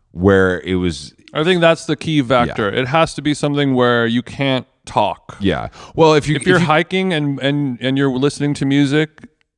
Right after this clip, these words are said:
Speaker 2: you know, like walking Griffith Park,
Speaker 1: Yeah.
Speaker 2: whatever,
Speaker 1: Yeah, you're fine.
Speaker 2: that's psychotic behavior.
Speaker 1: That's psychotic behavior. But the, I think
Speaker 2: But if
Speaker 1: it
Speaker 2: you're running up a hill and you, you can't be like, "So, uh, what, what are you guys doing for
Speaker 1: That's,
Speaker 2: lunch?"
Speaker 1: that's what people, but that's the thing. When you see people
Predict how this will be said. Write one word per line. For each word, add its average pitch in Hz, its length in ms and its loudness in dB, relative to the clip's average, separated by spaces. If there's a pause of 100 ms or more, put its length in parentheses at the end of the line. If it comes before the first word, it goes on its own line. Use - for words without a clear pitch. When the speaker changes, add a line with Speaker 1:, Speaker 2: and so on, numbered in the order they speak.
(180)
Speaker 2:
you 131 140 0
know, 120 140 4
like 113 120 2
walking 113 480 0
Griffith 113 320 -4
Park, 113 280 0
Speaker 1:
Yeah. 117 40 0
Speaker 2:
whatever, 117 560 2
Speaker 1:
Yeah, 65 140 -4
you're 64 80 -4
fine. - 180 -8
Speaker 2:
that's 131 240 0
psychotic 113 600 -2
behavior. 123 580 -4 (280)
Speaker 1:
That's 85 180 0
psychotic 67 360 -4
behavior. 67 220 0
But 95 140 2
the, - 120 2
I 104 100 4
think 135 140 -2
Speaker 2:
But 143 80 4
if 131 60 4
Speaker 1:
it - 40 0
Speaker 2:
you're 165 100 4
running 131 420 2
up 120 140 -2
a 113 60 -2
hill 113 340 0
and 107 240 -2
you, 113 120 -2
you 117 160 -4
can't 123 160 0
be 117 40 4
like, 113 160 2 (320)
"So, 233 300 6
uh, 147 140 2 (340)
what, 202 160 -2 (400)
what 226 160 -6
are - 20 4
you 247 120 4
guys 220 280 4 (460)
doing 233 320 0
for 220 160 4
Speaker 1:
That's, 160 160 -2
Speaker 2:
lunch?" 131 460 4
Speaker 1:
that's 123 180 4
what 151 140 4
people, 135 320 4
but 110 120 -2
that's 127 200 0
the 127 80 0
thing. 117 180 0
When 107 100 0
you 101 100 0
see 117 180 -4
people 117 560 0